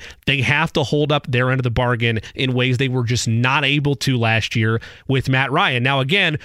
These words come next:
most of these prospects they're linked to, you're going to assume because they're younger, because they're faster, there's gonna be a little bit more creativity, ability to bail out the O-line to some extent. But if it's as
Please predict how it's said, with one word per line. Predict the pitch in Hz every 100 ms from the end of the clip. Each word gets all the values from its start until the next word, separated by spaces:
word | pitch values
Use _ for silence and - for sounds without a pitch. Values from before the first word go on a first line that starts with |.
| -
most | 113 123 160 190 -
of | 175
these | 160 160
prospects | - 160 165 - 156 -
they're | 151
linked | 147 190 208
to, | - 151 147 - - -
you're | 156
going | 147 160 165
to | 147
assume | 135 - 170 165
because | 147 - 139
they're | 120
younger, | 117 143 165 160 160
because | 135 139
they're | 117 101
faster, | 160 160 147 160 151 - -
there's | 147
gonna | 160
be | 147
a |
little | 147 160
bit | 156
more | 151 156
creativity, | - 151 135 - 185 180 156 - -
ability | 131 165 170 160
to | 131
bail | 123 165 160
out | 202
the | 208 175
O-line | 160 151 147 127
to |
some | 107 175 160
extent. | - - 226 226 156 - - - -
But | 170
if | 170 214
it's | 233 -
as | 185 180 160 147 135